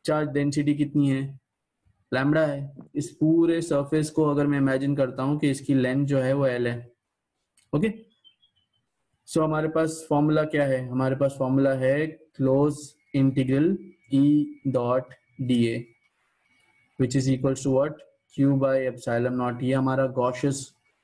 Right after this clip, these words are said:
लॉ है, ठीक है। अब यहाँ पे क्योंकि चार्ज density क्या है? चार्ज density होती है lambda Q by L, क्योंकि इसकी लेंथ L है, तो Q by L, तो Q क्या हो जाएगा? Q को मैं लिख सकता हूँ lambda into L।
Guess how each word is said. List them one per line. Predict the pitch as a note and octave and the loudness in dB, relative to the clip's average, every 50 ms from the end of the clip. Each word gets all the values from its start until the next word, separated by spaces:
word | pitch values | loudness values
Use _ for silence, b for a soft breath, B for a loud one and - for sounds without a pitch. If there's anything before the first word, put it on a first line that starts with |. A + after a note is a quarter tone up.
| _ - - | _ -2 0
लॉ | B2 B2+ B2+ B2+ B2 | 0 2 2 0 -2
है, | A#2 A#2 A#2+ - _ _ _ _ _ _ _ _ _ _ _ _ _ _ - | -4 -8 -8 -12 _ _ _ _ _ _ _ _ _ _ _ _ _ _ -4
ठीक | D3 E3 - | -4 -2 0
है। | G3 C#3 A#2 - - _ _ _ _ _ _ _ _ _ - | -2 -4 -4 -8 -14 _ _ _ _ _ _ _ _ _ -6
अब | C#3+ C#3 C#3+ C#3+ | -4 -2 0 0
यहाँ | D3 E3 F#3+ G#3+ | 0 0 0 -2
पे | G#3 - D#3+ D#3 D#3+ | -2 -2 -2 -2 0
क्योंकि | D#3+ D#3+ E3 D#3+ E3+ F3 | 0 0 0 0 0 -2
चार्ज | E3+ - F3 C#3+ D3 D#3+ D#3+ | -2 -2 -2 0 0 -2 -2
density | E3 E3 E3 D#3+ F3+ E3+ E3+ E3+ | -4 -4 -4 -2 -2 -2 -2 -2
क्या | - D#3+ C#3+ C3 | -2 0 0 0
है? | B2+ A#2 A2+ A2 - - - _ _ - | 0 -2 -6 -10 -12 -16 -20 _ _ -2
चार्ज | C#3 C3+ D3 D3 | 0 0 0 2
density | C#3+ D3 C#3+ C#3 D3 C#3 C#3+ | 0 0 0 0 -2 0 2
होती | D3 C#3 C3 C#3 C#3 | 2 2 2 2 2
है | C3 B2 | 2 2
lambda | A#2+ A#2+ B2 C3+ D3+ D#3 D#3+ C#3+ A#2 A2+ A#2 - _ _ _ _ _ _ _ _ _ _ _ _ - | 2 0 0 0 0 0 0 0 -2 -4 -8 -16 _ _ _ _ _ _ _ _ _ _ _ _ -4
Q | - D#3+ E3 E3+ | 0 2 2 2
by | E3 D#3+ D#3+ D3+ C3 B2 - - - C#3 | 2 2 0 0 -2 -4 -8 -8 -4 -2
L, | D3 D3+ B2+ G#2 A#2 - _ _ _ _ _ _ - | -2 -2 -2 -6 -8 -12 _ _ _ _ _ _ -6
क्योंकि | C3+ C3 C#3+ C#3 | -4 0 0 0
इसकी | C3+ C3+ C3+ C3+ | -2 0 0 2
लेंथ | C3 C3 C#3 C#3+ C#3+ | 2 2 0 0 -2
L | D3 D3+ E3 D#3+ | -2 0 0 0
है, | D3 A#2+ A#2 | 0 -2 -4
तो | A#2 - B2+ | -8 -10 -10
Q | A#2 | -4
by | - C#3+ C#3+ C#3 D3 C#3+ C#3 C3 | 0 0 2 4 2 2 0 0
L, | B2+ B2+ - - _ _ _ _ - - | -4 -8 -14 -20 _ _ _ _ -6 -6
तो | C3+ | -4
Q | C#3 - F3 F3+ F3 | -2 0 0 0 0
क्या | F3+ E3 | 0 0
हो | C#3+ B2+ | 0 0
जाएगा? | A#2+ A#2 A#2 A#2 - A#2+ A#2 A#2+ - _ _ - | -2 -4 -6 -6 -6 -8 -10 -12 -20 _ _ -2
Q | D#3 D#3 D3+ | -2 0 0
को | E3+ | 0
मैं | D#3+ D#3+ D#3 | 0 0 0
लिख | D3+ D3+ D3 | 0 -2 -2
सकता | - D#3 D#3 E3 | -4 -6 -2 -2
हूँ | D#3 C#3 | -2 0
lambda | C3 C3 C3 C3+ D3 D3+ D#3 D#3 D#3 | 0 0 0 0 0 0 0 0 -2
into | D#3+ D#3 F3 E3+ D#3 | -4 0 0 0 0
L। | D3 D3 | 0 -2